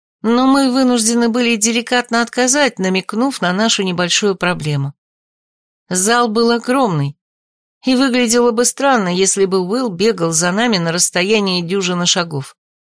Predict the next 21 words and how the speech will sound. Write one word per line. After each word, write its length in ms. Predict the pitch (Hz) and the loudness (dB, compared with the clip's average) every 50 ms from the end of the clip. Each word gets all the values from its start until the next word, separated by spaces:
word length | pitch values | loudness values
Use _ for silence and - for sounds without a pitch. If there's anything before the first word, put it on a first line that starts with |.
| _ _ _ _ _ _ _ _ _ _ _ - | _ _ _ _ _ _ _ _ _ _ _ -8
Дедушка 580 | 180 196 196 254 339 302 294 247 - - 196 | -4 -2 0 0 0 0 0 -2 -2 0 0
нашей 300 | 196 208 208 202 - 220 | 0 2 2 2 0 0
проблеме 560 | 214 - 196 196 185 190 202 196 185 185 185 180 | 0 0 -2 -2 0 0 0 0 2 0 0 -2
удивился, 640 | 160 160 175 156 147 147 143 147 - - - 190 - _ _ _ _ _ _ _ _ _ - | -2 -2 -4 -2 -2 -2 -2 -2 -2 -2 -2 -4 -8 _ _ _ _ _ _ _ _ _ -4
ведь 280 | 190 214 226 - - | 0 0 0 2 2
у 60 | 214 208 | 2 2
моих 300 | 208 208 214 226 - 226 | 2 0 0 0 0 0
родителей 560 | 202 202 190 180 208 220 - - 208 196 185 | 0 0 0 -2 -2 0 0 0 0 0 0
метки 360 | 180 185 202 202 - - 190 | 0 0 -2 -2 -2 -6 -6
появились 560 | 185 - 175 180 185 190 202 196 196 185 - | -4 -2 -2 -2 -2 0 0 0 0 0 0
на 120 | 196 190 185 | 0 0 0
следующий 520 | 180 - 214 214 185 208 196 - 226 220 | 0 0 0 -2 0 -2 -2 -2 -2 0
день 240 | 208 220 208 180 160 | 0 0 0 -2 -2
после 360 | - - 170 - - 180 180 | -2 -2 -2 0 0 0 0
ритуала 580 | 185 190 190 - 220 269 302 285 220 160 143 - _ _ _ _ _ _ _ _ _ - | 0 0 0 0 2 2 2 2 0 0 -2 -6 _ _ _ _ _ _ _ _ _ 0
и 120 | 254 262 | 2 4
не 140 | 247 247 247 | 4 4 2
ограничивали 800 | 247 233 214 233 233 233 240 262 294 269 - 208 180 180 175 185 | 2 2 2 2 2 4 2 2 2 2 0 0 0 0 0 -2
их 140 | 208 214 - | -4 -4 -4
в 60 | - | -2
передвижениях. 880 | - 185 175 175 165 170 165 156 151 151 143 143 135 131 135 - - | -2 -2 -2 -2 -4 -4 -4 -2 -2 -2 -2 -2 -4 -4 -6 -10 -16